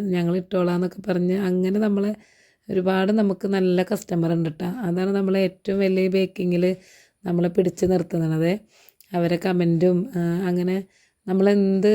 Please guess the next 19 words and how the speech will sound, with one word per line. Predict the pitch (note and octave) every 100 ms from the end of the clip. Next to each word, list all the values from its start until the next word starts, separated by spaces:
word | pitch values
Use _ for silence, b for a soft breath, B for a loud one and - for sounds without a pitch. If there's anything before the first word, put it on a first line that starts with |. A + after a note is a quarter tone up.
| G#3
ഒരു | G3+ G3 G#3 A3+ G3
സ്റ്റാറ്റസ് | - G3+ G3 F#3 E3+
ഇട്ടാലും, | F#3 - F3+ F3+ G3 A3
ഏഹ്, | F3+ F3 F3+
മേടിക്കുന്ന | F#3 F3 - F3
കുറേ | F3 F3+ E3+
കസ്റ്റമർ | E3+ F#3 - E3 E3
ഉണ്ട് | E3 D#3+
ട്ടോ. | D#3 F3 D#3+ - b b b b
അപ്പം | F#3+ E3 F#3+
തന്നെ | F3 F#3 F#3
നമ്മൾ | F3+ F3
ഓർഡറാക്കി | F3 E3+ E3+ E3 D#3+ F3 F3+ F3 b b b b b b
അങ്ങനെ | F#3+ F#3+
നമ്മളെ | F#3+ F#3+
കുറേ | G3+ F#3+ F#3
സപ്പോർട്ട് | F#3 G#3+ - F3+ E3+
ചെയ്യാറുണ്ട്. | F#3 F3 E3 D#3+ E3 G3+ - _ b b b b b -
അങ്ങനെ | F3 E3+ F3